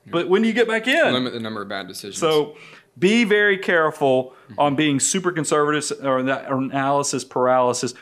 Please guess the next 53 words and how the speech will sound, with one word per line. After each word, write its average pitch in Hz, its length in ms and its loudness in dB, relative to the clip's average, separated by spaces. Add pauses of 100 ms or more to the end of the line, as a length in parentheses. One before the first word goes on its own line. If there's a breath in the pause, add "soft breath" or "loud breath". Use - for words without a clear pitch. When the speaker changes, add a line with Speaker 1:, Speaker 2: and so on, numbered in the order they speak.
(160 loud breath)
Speaker 1:
Let's 196 140 -2
flip 262 200 -2
the 240 80 -6
coin. 180 380 0 (280 loud breath)
What, 151 180 -6
the 160 80 4
other 226 160 2
big 214 180 2
mistake 147 560 -2 (180 soft breath)
is 127 140 -6
being 120 460 -4
way 139 240 2
too 135 220 0
aggressive. 117 420 -2 (100)
We 156 140 -2
talked 196 220 0
Speaker 2:
Right. 196 80 -8
Speaker 1:
about 165 200 -2
that. 143 80 0
That's 175 200 0
having 175 260 0
the 143 80 -2
one 143 560 0
stock, 147 460 -2
having 147 280 -2
all 160 420 2
of 151 80 -2
your 156 100 0
money 131 440 -2 (160 loud breath)
in 120 220 -4
one 131 260 0
stock. 127 380 0
Carter, 170 200 2
you 185 200 -2
sent 156 260 -2
me 147 80 -4
offline 139 580 2
last 123 320 -2
night 123 360 -2 (280 loud breath)
'cause 143 140 0
you 151 60 -2
said, 156 180 0
"Hey, 165 140 -2
I 151 60 0
was 135 120 -4
thinking 190 180 0
about 165 200 0
that 123 160 0
list 147 260 0
I - 40 -2
sent 127 280 -4
you 120 100 -8
today." 120 300 0